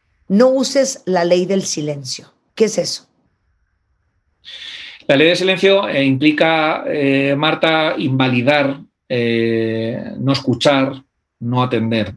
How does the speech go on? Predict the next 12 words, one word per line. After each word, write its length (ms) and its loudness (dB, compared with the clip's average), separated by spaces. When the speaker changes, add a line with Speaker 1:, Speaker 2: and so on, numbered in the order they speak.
Speaker 2:
a 120 -6
nuestros 420 -6
hijos. 420 -8
Muchas 260 0
veces 460 -2
les 140 -4
decimos 260 -4
a 40 -4
nuestros 280 -6
hijos 500 -4
que 200 -6
se 60 -14